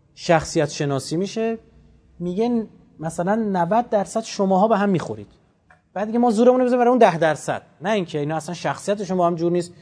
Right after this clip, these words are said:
مثلاً این یه آدم مستقله، اینم یه آدم مستقل، بذاره کنار هم، بمب اتمه دیگه.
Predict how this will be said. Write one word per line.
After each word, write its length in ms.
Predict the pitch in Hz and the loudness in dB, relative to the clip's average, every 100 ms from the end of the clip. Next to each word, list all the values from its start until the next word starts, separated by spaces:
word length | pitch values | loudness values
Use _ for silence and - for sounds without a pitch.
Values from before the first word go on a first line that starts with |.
| - _ - | -20 _ -8
مثلاً 280 | 143 156 | -4 -2
این 100 | 165 | 0
یه 80 | 170 | 2
آدم 240 | 160 156 165 | 2 2 0
مستقله، 680 | 147 - 139 127 170 190 196 | -2 -2 -2 2 2 4 2
اینم 260 | 196 190 | 2 4
یه 60 | 185 | 4
آدم 200 | 156 170 | 4 2
مستقل، 440 | 160 147 135 143 | 0 -2 -2 0
بذاره 320 | 143 151 160 | 0 2 2
کنار 260 | 160 160 160 | 2 2 4
هم، 200 | 180 220 - - | 4 0 -6 -4
بمب 180 | 165 196 | 0 4
اتمه 300 | 180 220 214 | 4 4 0
دیگه. 340 | 127 117 120 | 0 -2 -4